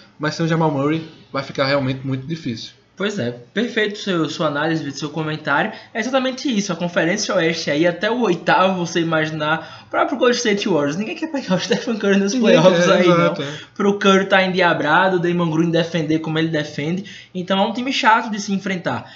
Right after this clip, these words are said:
Speaker 2: E quando você pega aí Phoenix, Utah Jazz, você imagina aí que numa semifinal de conferência, você pode ter um Utah Jazz e Lakers.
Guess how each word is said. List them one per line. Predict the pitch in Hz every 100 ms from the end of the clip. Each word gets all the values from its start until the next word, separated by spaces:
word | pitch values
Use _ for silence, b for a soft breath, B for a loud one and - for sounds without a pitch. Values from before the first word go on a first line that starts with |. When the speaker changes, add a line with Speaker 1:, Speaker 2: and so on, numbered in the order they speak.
| B
Speaker 2:
E | 131
quando | 151 190
você | 196 208
pega | 185 185
aí | 165 160
Phoenix, | - 180 160 135 -
Utah | 233 240 208
Jazz, | 165 139 135
você | 185 262
imagina | 320 220 160 196
aí | 165
que | 165
numa | 214 196
semifinal | 190 175 175 156 147
de |
conferência, | 147 135 127 117 160 190 180 B B
você | B 240
pode | 240 269 208
ter | 247
um | 247 247
Utah | - 208
Jazz | 165 175 202
e | 262
Lakers. | 277 185 185 185 -